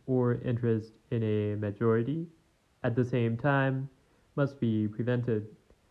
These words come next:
or the majority having such coexistent passion or interest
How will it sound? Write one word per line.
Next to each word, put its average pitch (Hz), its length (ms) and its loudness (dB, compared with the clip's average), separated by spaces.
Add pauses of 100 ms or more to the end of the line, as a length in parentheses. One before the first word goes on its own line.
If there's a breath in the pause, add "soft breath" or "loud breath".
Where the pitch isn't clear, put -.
(320 soft breath)
or 127 480 6
the 131 140 0
majority 120 880 2
having 131 560 0
such 147 300 0 (300)
coexistent 110 840 -4 (280)
passion 110 600 -6 (140)
or 107 400 0
interest 127 360 -4